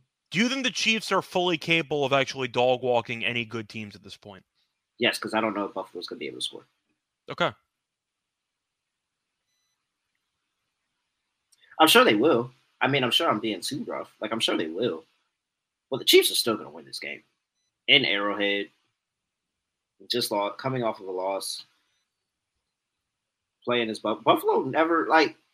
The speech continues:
Speaker 2: I mean, maybe in a regular season. And so maybe that's the point for
Speaker 1: Buffalo's been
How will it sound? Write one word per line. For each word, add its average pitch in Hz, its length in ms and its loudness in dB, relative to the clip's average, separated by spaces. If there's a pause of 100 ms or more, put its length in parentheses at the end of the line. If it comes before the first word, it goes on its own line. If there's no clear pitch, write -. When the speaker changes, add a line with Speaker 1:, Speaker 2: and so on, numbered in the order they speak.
(140)
Speaker 2:
I 175 60 2
mean, 190 240 4
maybe 202 340 4
in 143 100 0
a 104 60 0
regular 107 320 -4
season. 127 260 -6
And 160 180 2
so 175 200 2
maybe 185 280 2
that's 139 180 4
the - 60 -12
point 226 240 6
for 214 60 4
Speaker 1:
Buffalo's 196 160 6
been 160 100 0